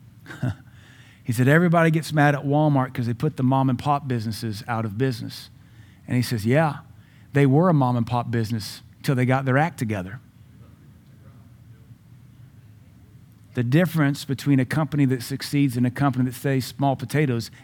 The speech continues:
is work. Are, are you working your own business twenty hours a week? Or are you willing to put ninety hours a week in it to make it take off? If you just come to work when your business opens and leave as soon as it's closed, it will never grow. This is pretty simple.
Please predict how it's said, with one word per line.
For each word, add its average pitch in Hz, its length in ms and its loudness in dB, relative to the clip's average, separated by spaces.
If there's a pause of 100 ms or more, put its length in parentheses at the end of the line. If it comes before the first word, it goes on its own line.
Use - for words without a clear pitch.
is 113 180 -2
work. 127 460 -2 (1500)
Are, 117 60 2 (160)
are 131 100 4
you 120 160 2
working 131 300 2
your 123 100 4 (140)
own 131 160 4
business 123 280 0
twenty 139 300 0
hours 139 240 0
a 135 60 -2
week? 160 180 -2
Or 139 60 -2
are - 20 0
you 123 120 2
willing 131 180 2
to 127 40 0
put 135 220 -6
ninety 131 400 2
hours 117 240 -4
a 113 60 -4
week 117 200 -4
in 113 120 -2
it 117 100 -6 (300)
to 123 80 0
make 120 180 2
it 135 100 -14
take 117 240 -4
off? - 440 -8 (760)
If 156 220 6
you 220 220 8
just 208 260 0
come 208 300 2
to 180 80 4
work 143 400 4
when 139 120 6
your 139 120 4
business 135 420 0
opens 139 380 0
and 127 100 2
leave 156 260 4
as 120 100 -4
soon 160 180 2
as 131 100 4
it's 120 100 -8
closed, 160 420 -2
it 143 80 -6
will 139 160 -2
never 135 340 2
grow. 117 420 -2 (1800)
This 139 180 0
is 190 80 -2
pretty 165 260 0
simple. 127 460 -4